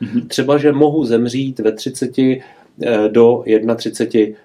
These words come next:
Speaker 2: let, což je
Speaker 1: Mhm.
Speaker 2: samozřejmě něco jiného, než když tu pravděpodobnost počítám na celou dobu trvání
Speaker 1: Mhm.
Speaker 2: smlouvy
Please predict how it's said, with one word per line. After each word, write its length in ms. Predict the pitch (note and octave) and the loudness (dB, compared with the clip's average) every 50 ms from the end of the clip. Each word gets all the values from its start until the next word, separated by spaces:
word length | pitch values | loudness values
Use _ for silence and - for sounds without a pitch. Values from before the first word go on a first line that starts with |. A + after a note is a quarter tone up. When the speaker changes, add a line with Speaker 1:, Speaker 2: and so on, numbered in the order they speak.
| _ _ - | _ _ -2
Speaker 2:
let, 280 | G#2 G#2 G2 F#2+ - | 0 0 0 -2 -4
což 240 | - - - A2 - | -6 -10 -6 -4 -2
je 40 | D3 | -2
Speaker 1:
Mhm. 80 | A#2+ | 0
Speaker 2:
samozřejmě 360 | C3 B2+ C3 B2 A#2+ C3+ C3 C3 | 0 0 -2 -2 -2 0 0 2
něco 240 | B2+ A#2+ B2 - | 0 0 0 2
jiného, 400 | C3 A#2 A2 A#2 A#2 A#2 A#2 B2 | 2 2 4 4 2 2 2 0
než 140 | B2 A2+ A2 | 0 0 0
když 160 | A2 A#2 A#2 | -2 -4 -4
tu 80 | - B2 | -6 -4
pravděpodobnost 640 | A2+ A2 A2 A2 A#2 A2+ A#2+ A#2+ A2+ A2+ A#2+ A#2+ A#2 | -2 0 0 0 0 -2 -2 0 0 0 0 -2 -2
počítám 520 | - G#2+ G#2+ - - A#2 - A#2 A2+ A2+ A#2+ | -2 -4 -4 -4 -4 -2 0 0 0 2 0
na 80 | A#2+ | -2
celou 320 | A#2 - - G#2 G#2 A2 A2 | -4 -4 -2 0 0 2 2
dobu 200 | G#2+ G#2+ A2+ A#2 | 0 0 0 -2
trvání 360 | - - A2+ A2 A2 A2 A2+ | 0 2 2 2 2 2 2
Speaker 1:
Mhm. 80 | B2 B2 | 0 -4
Speaker 2:
smlouvy 540 | A#2+ - A2+ G#2 G2+ G2+ G#2+ A2+ B2+ - | -6 -4 -4 -2 0 2 2 2 2 2